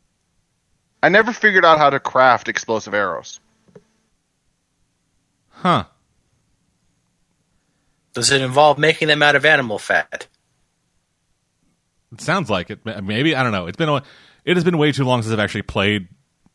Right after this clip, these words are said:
Speaker 2: any of the Far Cries to remember how to fucking make explosive arrows.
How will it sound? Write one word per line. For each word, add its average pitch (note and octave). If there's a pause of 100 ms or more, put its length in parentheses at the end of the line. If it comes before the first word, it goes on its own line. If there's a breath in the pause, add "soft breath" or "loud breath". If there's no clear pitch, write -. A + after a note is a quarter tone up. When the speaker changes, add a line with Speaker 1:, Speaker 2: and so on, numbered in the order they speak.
Speaker 2:
any A2
of G#2+
the G#2
Far A2
Cries A#2 (580)
to A2+
remember G2+
how G2+
to G2
fucking A2
make G2
explosive G#2+
arrows. A2